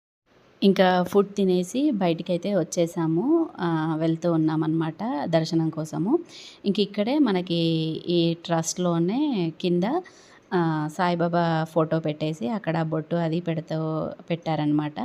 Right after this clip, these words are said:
ఇంక ఇక్కడ మా డాడీ, ఆ, మా అత్తమ్మ, ఆ, బొట్టు పెట్టుకోవడానికైతే వెళ్ళారు. ఇంకా మేము కూడా వెళ్ళి బొట్టు పెట్టుకుందాం అనేసి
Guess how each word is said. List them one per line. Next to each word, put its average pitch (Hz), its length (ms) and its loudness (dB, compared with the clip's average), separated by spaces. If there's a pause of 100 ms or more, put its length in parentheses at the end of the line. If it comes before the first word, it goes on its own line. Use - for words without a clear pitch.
(120)
ఇంక 196 280 -2
ఇక్కడ 156 220 -4
మా 156 140 0
డాడీ, 160 420 0 (480)
ఆ, 151 280 0 (240)
మా 156 540 0 (460)
అత్తమ్మ, 160 340 0
ఆ, 175 400 0
బొట్టు 160 280 0
పెట్టుకోవడానికైతే 160 720 -2
వెళ్ళారు. 151 360 0
ఇంకా 208 240 0
మేము 160 280 2
కూడా 160 340 -2
వెళ్ళి 156 280 0
బొట్టు 160 240 -2
పెట్టుకుందాం 156 460 -4
అనేసి 156 460 -4